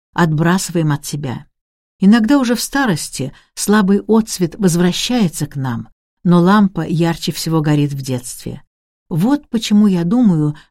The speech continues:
Джеффри может помочь. «Я не понимаю», слабо прошептала миссис Ланкастер. «И я понимаю не больше.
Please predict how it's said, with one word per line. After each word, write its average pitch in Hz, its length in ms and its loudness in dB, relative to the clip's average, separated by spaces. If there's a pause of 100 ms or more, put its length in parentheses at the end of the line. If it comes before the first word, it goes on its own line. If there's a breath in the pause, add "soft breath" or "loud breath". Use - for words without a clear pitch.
Джеффри 190 640 0
может 180 420 2
помочь. 123 580 -6 (880)
«Я 202 280 0
не 170 160 4
понимаю», 139 840 -2 (120)
слабо 165 360 -2
прошептала 180 580 -2
миссис 156 380 -4
Ланкастер. 131 760 -8 (840)
«И 233 80 0
я 285 220 4
понимаю 156 460 2
не 147 120 2
больше. 139 580 -6